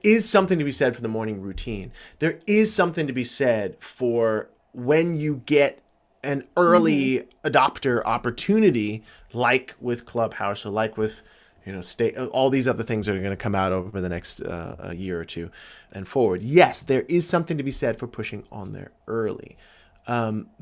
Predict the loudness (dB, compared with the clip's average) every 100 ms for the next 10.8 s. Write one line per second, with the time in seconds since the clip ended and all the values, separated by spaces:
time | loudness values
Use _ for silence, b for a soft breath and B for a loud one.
0 | -20 _ _ _ _ _ -4 0 2 0
1 | -6 b b _ _ -6 -4 0 0 0
2 | -2 -2 0 0 -2 -8 -12 -16 _ _
3 | -10 -6 -4 -4 -2 -4 -4 -4 -4 -4
4 | -8 -8 -8 -10 -12 -16 -18 B B B
5 | B B B B -8 -2 0 0 0 2
6 | 2 0 -2 -6 -6 -8 -12 -14 -16 -16
7 | -18 _ b b -4 -2 -2 -2 -2 4
8 | 6 6 4 0 0 -4 -4 -4 -2 0
9 | 0 0 0 4 4 2 -4 -4 -4 -8
10 | b b b _ 0 4 4